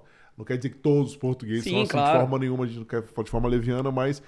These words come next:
Speaker 1: tem alguns que tem esse aspecto, né, um pouco mais duro, mais difícil, né?
Speaker 2: E começou a criar essa coisa. Falou, "Não, mas se eu não puder falar com ele, eu nem trago o carro mais aqui." Eu falei, "Então não traz."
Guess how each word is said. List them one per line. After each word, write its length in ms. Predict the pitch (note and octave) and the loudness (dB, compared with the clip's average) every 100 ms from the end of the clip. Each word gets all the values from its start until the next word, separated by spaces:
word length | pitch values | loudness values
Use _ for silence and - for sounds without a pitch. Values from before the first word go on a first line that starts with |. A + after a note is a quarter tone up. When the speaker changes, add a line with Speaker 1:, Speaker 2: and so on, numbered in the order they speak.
| - - - | -20 -20 0
Speaker 1:
tem 100 | F3 | 4
alguns 380 | F#3+ D#3 C#3+ D#3 | 4 4 0 -2
que 140 | - D#3 | -4 -6
tem 140 | D#3 | -4
esse 140 | D3+ | -2
aspecto, 520 | D#3 - D3 B2+ - C3 | -4 -4 -4 -4 -6 -6
né, 260 | C#3 B2+ B2 | -6 -8 -10
um 60 | B2 | -10
pouco 260 | B2+ - | -8 -4
mais 260 | B2+ B2 A#2 | -2 -2 -2
duro, 340 | G#2+ B2+ A#2+ | -2 -2 -2
mais 240 | G#2 A2 G#2+ | -4 -6 -6
difícil, 460 | - A2+ G#2+ - | -8 -10 -10 -10
né? 140 | G2+ G#2+ - - - - - _ - - | -12 -14 -18 -20 -20 -20 -20 _ -12 -6
Speaker 2:
E 500 | F3+ G3 G3 E3 - _ _ _ _ - - _ _ | -4 -2 -2 -4 -8 _ _ _ _ -20 -20 _ _
começou 400 | D4 D4+ D4 D4 | 4 4 6 6
a 40 | |
criar 560 | D4+ D#4+ D4 C#4 C#4 A#3 | 6 6 8 8 6 2
essa 220 | B3+ D#4 | 0 0
coisa. 180 | - A3+ | 0 0
Falou, 180 | A3 B3+ | 2 2
"Não, 60 | |
mas 360 | D#3+ D#3 - - _ | 2 0 -6 -20 _
se 140 | - A#3 | 0 0
eu 20 | |
não 40 | F#3 | 2
puder 140 | D#3+ | 0
falar 200 | D3+ D#3 | 0 -2
com 120 | D#3 | -2
ele, 160 | F3 A4 | 0 2
eu 260 | A#4 E3+ - _ _ - _ - _ - | 2 -2 -14 _ _ -20 _ -20 _ 0
nem 140 | B3+ E4+ | 2 6
trago 200 | B3 - | 4 4
o 40 | |
carro 120 | F3 | 2
mais 160 | E3+ C#3+ | 2 0
aqui." 140 | C#3+ | -4
Eu 40 | - | -4
falei, 140 | F#4+ | -2
"Então 160 | - A4 | 4 4
não 80 | D#4 | 4
traz." 360 | F3+ A3 - | 2 -2 -4